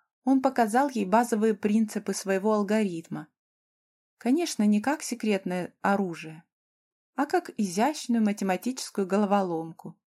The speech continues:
игру разума. Он превратил это в квест, в игру сыщиков и шпионов.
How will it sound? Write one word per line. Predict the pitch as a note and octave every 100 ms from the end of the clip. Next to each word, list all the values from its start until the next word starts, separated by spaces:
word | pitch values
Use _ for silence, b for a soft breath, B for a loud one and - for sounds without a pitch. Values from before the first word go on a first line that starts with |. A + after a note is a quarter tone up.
| _ _ _
игру | A#3+ A#3 B3 A#3+
разума. | G#3 F3+ D#3 D#3+ D#3 _ _ _ _ _ _ _ _ _ -
Он | F4
превратил | E4 G#3 G3 G3+ G#3 C#4+ -
это | A#3+ B3+
в | B3+
квест, | - - F3 E3 - _ _ _ _ _ _ -
в | F3+
игру | G3 A3 D#4 D#4 _ _
сыщиков | - - F#4 - G#3 F3 -
и | D#4+
шпионов. | - G#3 E3 E3+ E3 -